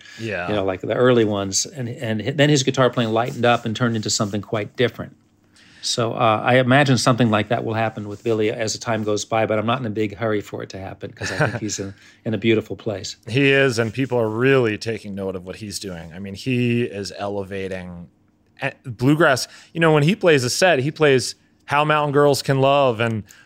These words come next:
Speaker 1: Fireball Mail. I mean, he's out there playing with a four-piece bluegrass band, and people are just, you know,
Speaker 2: Yeah.
Speaker 1: really, really taking note. It's cool to see.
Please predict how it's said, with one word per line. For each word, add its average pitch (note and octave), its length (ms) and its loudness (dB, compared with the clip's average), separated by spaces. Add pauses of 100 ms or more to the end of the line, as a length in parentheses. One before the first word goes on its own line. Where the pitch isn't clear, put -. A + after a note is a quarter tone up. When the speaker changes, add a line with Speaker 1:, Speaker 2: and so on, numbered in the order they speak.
Speaker 1:
Fireball C#3 580 4
Mail. C3+ 300 4
I B2+ 60 0
mean, A#2+ 120 -2
he's C#3 200 0
out B2+ 280 0
there B2+ 160 0
playing B2 420 -6
with A2 140 -6
a G#2 60 -6
four-piece B2+ 720 -2
bluegrass A#2+ 520 0
band, G2 420 -8
and G#2 220 -10
people B2 380 -6
are F2+ 160 -8
just, - 640 -8
you G#2 120 -12
know, F2+ 220 -10
Speaker 2:
Yeah. C3+ 180 4
Speaker 1:
really, D3 400 2
really A#2 340 0
taking G2+ 360 -8
note. F2+ 240 -8
It's F#2 140 -8
cool B2+ 240 2
to F#2 100 -6
see. D#2+ 380 -10